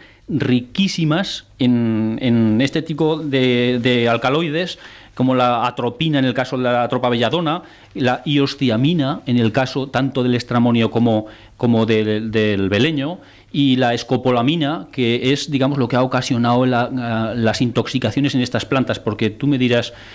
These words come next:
"Vaya, si son tan tóxicas, tan peligrosas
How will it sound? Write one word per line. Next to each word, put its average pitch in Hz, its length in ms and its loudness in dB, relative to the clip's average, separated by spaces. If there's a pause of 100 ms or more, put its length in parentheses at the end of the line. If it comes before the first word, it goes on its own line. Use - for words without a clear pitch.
(240)
"Vaya, 120 220 2
si 120 120 -6
son 127 220 0
tan 135 260 0
tóxicas, 131 460 -4
tan 131 240 0
peligrosas 120 760 0